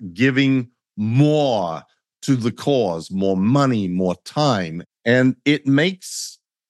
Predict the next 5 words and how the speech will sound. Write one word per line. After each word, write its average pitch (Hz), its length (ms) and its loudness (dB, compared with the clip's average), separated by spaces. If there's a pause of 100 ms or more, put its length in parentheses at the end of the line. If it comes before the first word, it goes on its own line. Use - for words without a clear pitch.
(200)
Scientology 120 1200 -2 (520)
a 113 80 2
formidable 113 1200 0 (720)
enemy, 139 500 2
because 107 580 -2